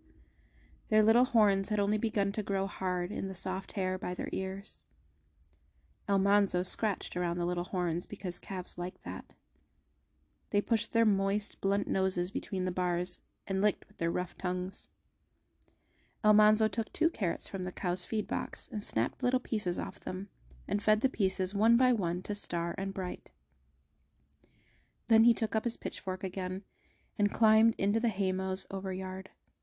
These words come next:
It was dark there. Only a little light came from the pierced tin sides of the lantern hung in the alleyway below.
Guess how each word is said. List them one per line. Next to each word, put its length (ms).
It 80
was 160
dark 340
there. 300
Only 220
a 60
little 220
light 300
came 220
from 180
the 80
pierced 360
tin 240
sides 440
of 60
the 80
lantern 540
hung 260
in 80
the 140
alleyway 420
below. 400